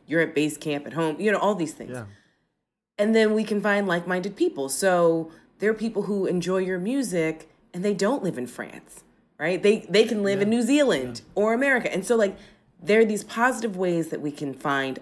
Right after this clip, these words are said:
Speaker 1: other people like us.
Speaker 2: Yeah.
Speaker 1: And before, you know, I always use that, it's like a T S Eliot, C S Lewis, we can't figure out who, who actually said it, but, like,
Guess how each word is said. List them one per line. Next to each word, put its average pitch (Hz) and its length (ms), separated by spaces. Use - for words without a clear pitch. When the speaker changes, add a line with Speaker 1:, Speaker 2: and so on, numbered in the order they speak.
Speaker 1:
other 156 240
people 127 460
like - 360
us. - 340
Speaker 2:
Yeah. 104 140
Speaker 1:
And 143 100
before, 208 400
you 190 140
know, 160 100
I 151 40
always 147 200
use 131 160
that, 131 320
it's 123 180
like 123 140
a 123 140
T 143 180
S 131 140
Eliot, 123 480
C 127 220
S 120 160
Lewis, 120 340
we 120 160
can't 113 260
figure 120 200
out 117 80
who, 123 300
who 110 140
actually 113 260
said 120 180
it, - 100
but, 127 160
like, 123 160